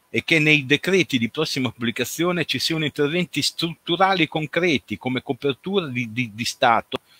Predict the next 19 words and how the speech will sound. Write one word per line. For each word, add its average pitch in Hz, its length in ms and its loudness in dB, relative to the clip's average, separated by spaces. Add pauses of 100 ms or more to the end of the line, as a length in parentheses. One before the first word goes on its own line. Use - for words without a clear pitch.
(560)
per 160 140 2
le, 165 240 6
per 156 160 4
le 160 80 0
utenze 131 720 2
e 123 120 -2
per 160 200 2
altre 165 300 6
insostenibili 135 840 0
spese 143 440 2
strutturali 135 840 2
per 147 200 2
le 156 260 2
associazioni 180 800 0
e 151 40 -2
per 139 140 0
le 135 60 -2
società - 380 -2
sportive 101 720 -2